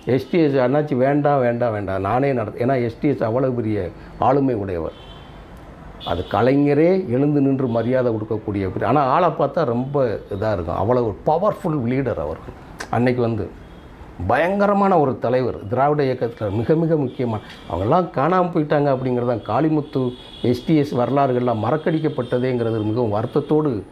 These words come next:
இந்த இடத்துல நான் சொல்றது கடமைப்பட்டிருக்கேன். ஏன்னா, முத கூட்டம் அதை எம் ஜி ஆரே கொடுக்கணும்னு சொன்ன உடனே எஸ் டி எஸ் அவர்கள் அந்த கூட்டத்தை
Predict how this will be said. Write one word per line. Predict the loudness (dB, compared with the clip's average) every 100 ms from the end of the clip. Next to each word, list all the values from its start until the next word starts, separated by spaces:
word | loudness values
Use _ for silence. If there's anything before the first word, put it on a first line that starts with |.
| -20 -6
இந்த | 0 0
இடத்துல | 0 0 0
நான் | -2 -2
சொல்றது | -2 0 -2 -2
கடமைப்பட்டிருக்கேன். | -2 -2 -4 -6 -2 0
ஏன்னா, | 2
முத | 2 0
கூட்டம் | -4 -6 -8 -8 -18 -18 -18 -18 -6
அதை | -2 2 4
எம் | 4
ஜி | 6 6
ஆரே | 6
கொடுக்கணும்னு | 4 0 2 0 0
சொன்ன | -2 -2
உடனே | -2 -2 -4 -6 -16 -6
எஸ் | -2 -2 2
டி | 2
எஸ் | 2 0
அவர்கள் | 0 0
அந்த | 0 -2
கூட்டத்தை | -4 -4 -4 -2